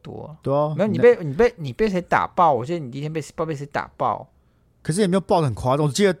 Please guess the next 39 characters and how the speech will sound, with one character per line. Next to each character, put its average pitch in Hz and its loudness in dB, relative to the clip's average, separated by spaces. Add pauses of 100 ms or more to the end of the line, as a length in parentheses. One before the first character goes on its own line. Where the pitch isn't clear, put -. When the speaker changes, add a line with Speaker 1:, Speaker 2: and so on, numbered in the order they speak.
(140)
Speaker 2:
是 - -8
第 190 -2
二 185 4
天 143 -2
吧， 127 4
你 107 -2 (220)
什 - -4
么 - 4
头， - 6
Speaker 1:
第 226 10
二 220 8
天 214 6
我， 143 4
因 214 4
为 254 10
我 190 6
那 190 6
天 208 8 (140)
超 190 6
累， 196 4
Speaker 2:
头 - 6
很 202 8
痛， 180 6
Speaker 1:
我 151 -6
早 123 0
上 175 0
Speaker 2:
你 160 -10
就 214 0 (160)
，“哦， 208 -4 (140)
我 170 2
头 175 0
好 202 4
痛。” - -
Speaker 1:
中， - 4
中 196 2
下 190 2
午 139 -2 (500)
Speaker 2:
我 196 -8 (100)
，“干， 208 -4